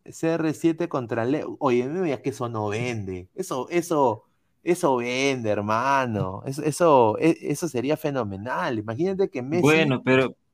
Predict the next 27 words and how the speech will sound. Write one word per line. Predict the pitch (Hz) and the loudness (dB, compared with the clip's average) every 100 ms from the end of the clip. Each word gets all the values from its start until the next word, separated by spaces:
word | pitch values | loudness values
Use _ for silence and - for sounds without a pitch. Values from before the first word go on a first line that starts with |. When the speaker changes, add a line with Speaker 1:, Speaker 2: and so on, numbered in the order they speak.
| - | -6
Speaker 1:
gane | 123 123 | 2 4
Speaker 2:
pero, | 123 | 4
Speaker 1:
su | 123 - | 2 0
Speaker 2:
pero | 127 123 120 | 0 2 2
Speaker 1:
primera | 185 | 2
Speaker 2:
tam-, | 175 | 2
Speaker 1:
copa. | 131 147 117 | 2 2 2
Speaker 2:
también | 131 135 165 | 0 0 -4
vendía | 156 147 143 151 143 123 120 _ _ _ _ _ _ _ _ _ | -4 -6 -4 -4 -4 -6 -10 _ _ _ _ _ _ _ _ _
en | 131 110 | -8 -4
Brasil, | 110 110 - 156 147 131 117 | -6 -6 -4 -4 -2 -4 -4
dos | 110 117 | -4 -4
mil | 131 | -4
catorce, | 120 113 139 131 | -4 -4 -4 -4
vendía | 101 101 120 | -4 -2 -2
a | 113 | 0
Brasil, | 101 98 92 107 | -2 -4 -4 -4
Argentina | 110 98 104 113 | -6 -10 -10 -8
la | 101 | -8
final, | 95 92 113 98 | -8 -6 -4 -6
¿no? | 95 113 98 | -8 -10 -10
Y | 90 87 90 _ | -12 -16 -18 _
Speaker 1:
Uy, | 107 107 107 107 101 | -6 -2 2 0 0
claro. | 107 64 - 71 71 92 98 _ _ _ _ _ - - | -8 -12 -12 -14 -14 -18 -18 _ _ _ _ _ -18 0
Speaker 2:
Pero, | 139 143 135 - | 2 2 0 -4
pero, | 143 139 | 0 2
¿sabes? | 165 180 180 | 4 2 -2